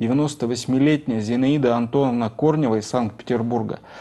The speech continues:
собрала почти два миллиона рублей для медиков, которые ведут борьбу с коронавирусом.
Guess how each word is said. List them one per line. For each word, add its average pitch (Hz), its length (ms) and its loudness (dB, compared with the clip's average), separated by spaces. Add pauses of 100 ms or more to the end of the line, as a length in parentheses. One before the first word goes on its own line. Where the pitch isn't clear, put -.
собрала 127 540 2
почти 135 380 -4
два 120 240 2
миллиона 131 440 2
рублей 120 360 2
для 120 240 2
медиков, 117 520 0 (300)
которые 151 400 0
ведут 120 300 2
борьбу 117 380 2
с - 100 -8
коронавирусом. 113 840 0